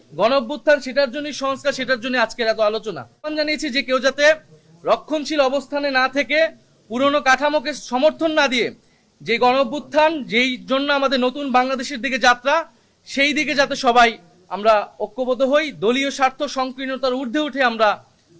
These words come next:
ভবিষ্যৎ বাংলাদেশের জন্য কাজ করি। আজ যখন কমিশনের সাথে আলোচনা গিয়েছিলাম,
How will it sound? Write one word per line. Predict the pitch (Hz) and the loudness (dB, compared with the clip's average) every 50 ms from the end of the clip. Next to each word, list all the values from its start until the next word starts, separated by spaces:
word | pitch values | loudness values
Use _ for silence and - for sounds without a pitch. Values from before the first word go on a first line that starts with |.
| _ | _
ভবিষ্যৎ | 147 180 214 247 247 - 269 247 | -6 -4 -2 -2 -2 -2 -2 -2
বাংলাদেশের | 202 220 214 214 220 214 214 208 - 226 208 175 | -2 -2 -2 -2 -2 -4 -4 -4 -4 -6 -8 -8
জন্য | 202 202 196 185 165 - 175 | -8 -8 -8 -8 -6 -6 -6
কাজ | 165 - - | -6 -6 -10
করি। | - 147 113 _ _ _ _ _ | -14 -18 -20 _ _ _ _ _
আজ | 160 165 185 | -10 -6 -4
যখন | 233 233 240 254 247 | -4 -4 -4 -4 -4
কমিশনের | 240 226 214 220 190 240 233 233 | -2 -4 -4 -4 -6 -8 -10 -10
সাথে | 247 247 247 220 | -8 -4 -2 -2
আলোচনা | 196 202 202 226 226 233 226 | -2 -2 -6 -8 -10 -10 -8
গিয়েছিলাম, | 190 220 220 220 - 240 226 240 254 269 247 | -6 -8 -8 -8 -8 -6 -4 -2 -4 -4 -6